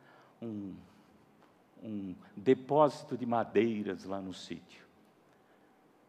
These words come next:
E me propus a isso. Como é difícil inicialmente,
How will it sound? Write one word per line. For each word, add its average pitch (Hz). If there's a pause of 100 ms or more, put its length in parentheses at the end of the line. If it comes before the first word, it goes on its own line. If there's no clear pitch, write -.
(460)
E 147
me 165
propus 175
a 190
isso. - (3500)
Como 254
é 247
difícil 214 (220)
inicialmente, 117